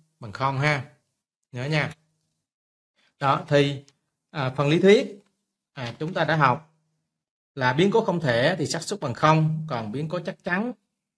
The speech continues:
thì xác suất bằng một ha. Đó,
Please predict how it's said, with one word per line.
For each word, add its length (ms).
thì 440
xác 220
suất 160
bằng 180
một 300
ha. 260
Đó, 280